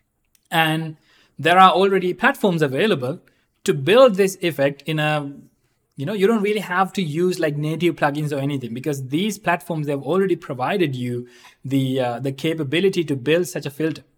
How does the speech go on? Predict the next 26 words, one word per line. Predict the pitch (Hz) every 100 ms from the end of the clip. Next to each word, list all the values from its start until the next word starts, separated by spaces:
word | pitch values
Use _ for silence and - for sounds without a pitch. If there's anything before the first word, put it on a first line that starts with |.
| _ _ _ _ _ _ _ -
So | -
you | 180 220
just | 233 190
go | 196
ahead | 202
and | 190 185
say, | 180 127
"All | 120
right, | 147 120 _ _ - -
so | -
this | 156 208
is | 240 220
my | 214 208
idea, | 170 175 143 139 220 - _ _ _ _ _ -
but | 156
we're | 160 190
gonna | 214
be | 208
running | 175 165 165
this | 160 156
on | 156
Social | 147 143 143 156
A | 143
R." | 120 160 220 _
Why? | 147 170 131 101 _ _ _
Because | - 139 156 147 139 -